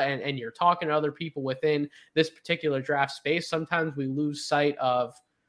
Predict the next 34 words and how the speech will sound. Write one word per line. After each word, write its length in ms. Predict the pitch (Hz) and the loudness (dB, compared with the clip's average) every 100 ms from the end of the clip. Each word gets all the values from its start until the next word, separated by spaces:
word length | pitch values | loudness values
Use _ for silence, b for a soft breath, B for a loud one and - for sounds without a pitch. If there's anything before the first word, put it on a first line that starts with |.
| _ - | _ -10
looking 480 | 123 208 220 208 - | 0 0 0 -4 -2
towards 340 | 180 175 156 | -2 -2 -2
the 160 | 151 160 | -2 0
N 120 | 160 | 0
B 160 | 147 151 | 2 2
A 80 | |
and 80 | 143 | 4
actually 420 | 139 143 - 151 | 0 -2 0 0
un-, 200 | 143 143 | 0 -4
trying 320 | 139 160 156 151 | 0 2 2 2
to 100 | - | -2
understand 760 | 147 143 139 151 143 139 127 | -2 -4 -4 -2 -2 -2 -4
what 240 | 143 - | -4 -6
works 420 | 123 127 196 - - | -4 -2 -2 -4 2
versus 500 | 156 151 151 147 147 b b _ | 4 4 2 -2 -2 b b _
only 320 | 165 170 165 | 4 4 2
trying 320 | 156 165 156 | 2 2 4
to 60 | 143 | 2
get 240 | 139 147 | 2 2
the 140 | 139 139 | 0 -2
individual 520 | 135 127 131 131 123 | -4 -4 -4 -2 -6
player 360 | - 135 123 117 | -4 -4 -2 -2
evaluations 680 | 120 117 113 117 113 - 113 | -2 -4 -4 -6 -6 -14 -12
right. 220 | 104 - | -10 -12
So 100 | 120 | 4
that's, 380 | 156 185 - - b b | 8 8 6 -6 b b
that's 260 | 165 165 - | 6 6 6
what 120 | 156 | 2
we're 100 | 139 | 4
diving 360 | 135 131 120 117 | 2 2 2 -2
into. 300 | 113 - 117 | -8 -10 -4
Go 140 | 156 | 2
ahead, 200 | 147 123 | 2 2
Steven. 340 | - 107 107 | -6 -14 -14